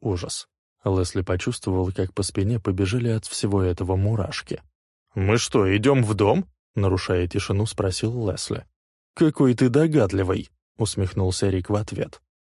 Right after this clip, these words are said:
«Давай иди и не гавкай, сука!» тыкая пистолетом в спину, сказал Гарри.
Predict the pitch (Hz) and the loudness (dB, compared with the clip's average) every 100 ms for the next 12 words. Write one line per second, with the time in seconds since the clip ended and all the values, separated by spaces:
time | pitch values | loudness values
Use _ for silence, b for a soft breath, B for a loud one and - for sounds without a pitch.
0 | _ 104 98 104 117 143 143 131 147 113 | _ -2 4 6 6 8 6 6 6 6
1 | 117 175 151 123 101 104 101 - 120 95 | 6 4 6 4 4 0 2 2 2 2
2 | 82 - _ _ _ 101 92 92 90 98 | -4 -6 _ _ _ -4 0 0 0 -2
3 | - 92 90 95 90 - - 120 95 - | 0 -2 0 -2 -4 -6 -4 -2 -2 -2
4 | 95 95 101 127 120 98 - - | -2 0 -2 -2 -2 -2 -6 -10